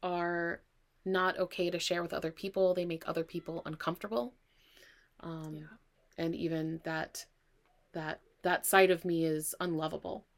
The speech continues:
Speaker 1: right?
Speaker 2: Yeah. And repression like that is not healthy.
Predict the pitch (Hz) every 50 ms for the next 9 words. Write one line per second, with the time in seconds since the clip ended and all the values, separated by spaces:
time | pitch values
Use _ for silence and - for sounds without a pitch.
0 | _ - 170 151 156 170 - _ _ _ - 170 160 - - - _ _ _ _
1 | _ _ _ _ _ - 180 170 170 170 180 190 180 - - 180 175 - - 170
2 | 165 160 156 156 - 156 147 - - - 175 156 151 151 160 - - - 165 147
3 | - - - - - - - 233 226 220